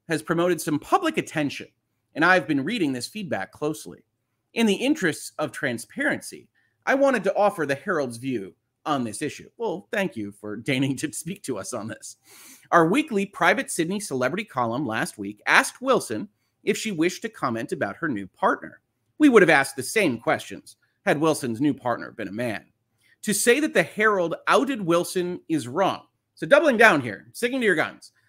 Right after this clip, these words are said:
Understand that as far as I know, Rebel Wilson had never been seen in the company in this manner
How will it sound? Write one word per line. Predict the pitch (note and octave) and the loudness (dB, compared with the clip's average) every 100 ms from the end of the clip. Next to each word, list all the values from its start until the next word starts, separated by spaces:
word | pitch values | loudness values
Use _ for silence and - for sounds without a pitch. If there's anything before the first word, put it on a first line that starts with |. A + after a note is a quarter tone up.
| _ - | _ -2
Understand | A3 B3 C4 F#3+ D3 | -2 0 4 4 4
that | |
as | C#3+ | 0
far | A3+ C#4+ | 4 6
as | - | 6
I | - G3 G3 | 4 0 2
know, | C#3 A2 | 0 -2
Rebel | C3 D#3 | -2 -2
Wilson | D#3 D#3 D3 C#3 C#3 - _ | -2 -2 -2 -4 -6 -8 _
had | - D#3 C#3+ | -2 -2 0
never | D#3 E3+ E3 | 0 2 0
been | D3 D#3 D3 | 0 0 0
seen | C#3+ F#3+ G3 F#3+ F#3+ | -2 -6 -4 -4 -6
in | D#3+ D3+ C#3 | -4 0 -2
the | |
company | - F3 D3+ C#3 C#3+ | -2 -4 -4 -6 -4
in | C3 | -4
this | C3+ C3 | -6 -4
manner | C3 C3 B2 | -4 -4 -6